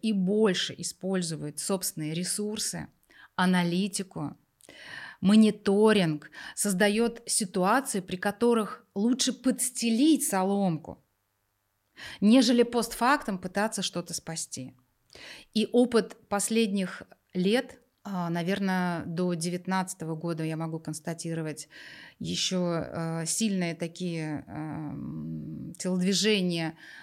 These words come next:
неосознанные в бизнесе, то после девятнадцатого года, тогда, когда включилось очень много факторов со стороны государства, так-, такого жесткого характера, у нас на законодательном уровне введены достаточно серьезные санкции за неисполнение обязательств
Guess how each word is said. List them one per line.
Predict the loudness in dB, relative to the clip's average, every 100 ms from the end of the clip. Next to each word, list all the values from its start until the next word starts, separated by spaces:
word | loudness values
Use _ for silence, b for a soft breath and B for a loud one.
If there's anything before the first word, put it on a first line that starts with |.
| B _ -14 -2
неосознанные | 2 2 2 2 2 0 0 0 0 -4
в | -6 -6
бизнесе, | -2 0 0 0 -2
то | -4
после | -4 -6 -4 -4
девятнадцатого | -4 -6 -6 -8 -8 -8 -6
года, | -4 -2 -2
тогда, | -2 -4 -2 -2
когда | -4 -8 -6 -6 -6 -8 -12 -14
включилось | -12 -8 -6 -6
очень | -8 -6
много | -4 -4 -6
факторов | -4 -4 -4 -10 -14
со | -14
стороны | -14 -10 -8 -8
государства, | -8 -6 -6 -6 -10 -14 -16 B B B
так-, | B _ -14
такого | -8 -6
жесткого | -2 -2 -2 -4 -10
характера, | -8 -4 -2 -2 -6 -10 -10 -12 B B B B
у | -4
нас | -2 -2
на | -4
законодательном | -4 -2 0 0 0 -4 0
уровне | 0 2 2 0 0 -4 -8
введены | -4 -2 0 0 -2 -4 -4
достаточно | -4 -4 -6 -6 -6
серьезные | -6 -6 -6 -6 -6
санкции | -6 -6 -8 -10 -8
за | -6
неисполнение | -6 -6 -6 -4 -2 -2 -4
обязательств | -4 -6 -8 -10 -16